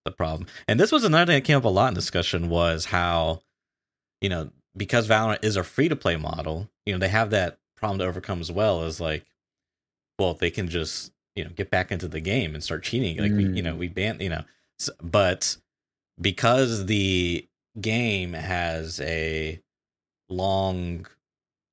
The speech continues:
Speaker 1: plan to generate revenue, um,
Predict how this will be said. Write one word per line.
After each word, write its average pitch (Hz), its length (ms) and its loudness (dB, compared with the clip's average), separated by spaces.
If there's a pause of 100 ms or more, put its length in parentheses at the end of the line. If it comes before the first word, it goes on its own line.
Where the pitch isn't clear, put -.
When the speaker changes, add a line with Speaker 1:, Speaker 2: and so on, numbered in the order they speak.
(280)
Speaker 1:
plan 90 720 0 (140)
to 92 60 -8
generate 87 380 -4
revenue, 82 560 -2 (680)
um, 78 540 -4